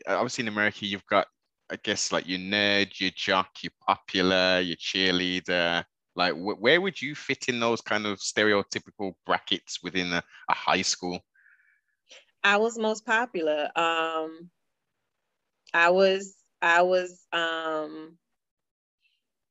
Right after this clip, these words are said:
Speaker 2: I, I was very known, very much known. Um, yeah, I was, I was popular. I was, I was Peaches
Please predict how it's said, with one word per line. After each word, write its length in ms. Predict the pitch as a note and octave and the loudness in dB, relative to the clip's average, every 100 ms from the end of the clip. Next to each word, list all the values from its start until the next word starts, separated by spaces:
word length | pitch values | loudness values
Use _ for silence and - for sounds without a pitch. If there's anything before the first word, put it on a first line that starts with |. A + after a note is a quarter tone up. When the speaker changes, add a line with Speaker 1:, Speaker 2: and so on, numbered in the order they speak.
| _ _ _ _ _ _ _ _ _ _ _ _ _ _ _ _ _ _ G#2 | _ _ _ _ _ _ _ _ _ _ _ _ _ _ _ _ _ _ -8
Speaker 2:
I, 160 | F2+ - - _ _ _ _ _ _ _ - | -8 -10 -20 _ _ _ _ _ _ _ 0
I 140 | D#3+ | 2
was 180 | F3 E3+ | 4 2
very 360 | D3 D3+ D#3 | 0 0 0
known, 560 | G3+ F3 D#3 D#3 E3 F#3+ _ _ _ _ _ _ - | 0 0 -2 -4 -8 -8 _ _ _ _ _ _ -14
very 400 | D#3 D#3+ F3 F#3 | -2 4 6 4
much 300 | E3 E3 E3+ | 0 -2 -4
known. 560 | E3 D3+ D3+ D3+ E3 G3 - | -6 -4 -4 -8 -10 -12 -4
Um, 920 | D#3 D3+ D3+ D3+ D3+ D3+ D3+ D3+ D3+ _ _ _ _ _ _ _ _ - | -2 -2 -4 -6 -6 -8 -12 -14 -16 _ _ _ _ _ _ _ _ -6
yeah, 300 | F#3 G#3 D#3+ | -2 0 4
I 100 | E3+ | 4
was, 280 | A3 A3 G#3 | 4 0 -2
I 160 | - F3+ | 2 4
was 260 | A3+ A#3 G#3 | 4 0 -4
popular. 480 | A#3+ B3 C4+ G3 | 2 2 2 2
I 160 | E3 E3 | 4 4
was, 380 | E3+ F#3+ G3+ G3 - | 2 0 -2 -8 -2
I 160 | E3 F3 | 2 2
was 440 | F3+ F#3 F#3 F#3 _ - | 2 0 -2 -10 _ -8
Peaches 720 | A3 G3+ G3 G#3+ A#3+ C4 - | -2 0 2 4 4 0 -10